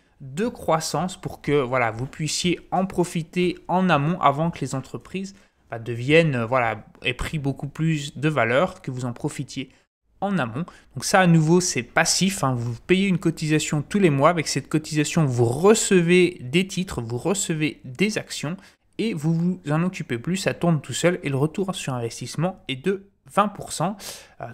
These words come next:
tous les ans. Donc c'est vraiment super intéressant.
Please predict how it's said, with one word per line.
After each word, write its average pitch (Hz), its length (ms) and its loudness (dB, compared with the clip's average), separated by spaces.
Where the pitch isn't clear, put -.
tous 233 100 -2
les 143 220 2
ans. 175 80 4
Donc 131 180 -2
c'est - 220 2
vraiment 180 460 0
super 202 640 -4
intéressant. 147 600 -4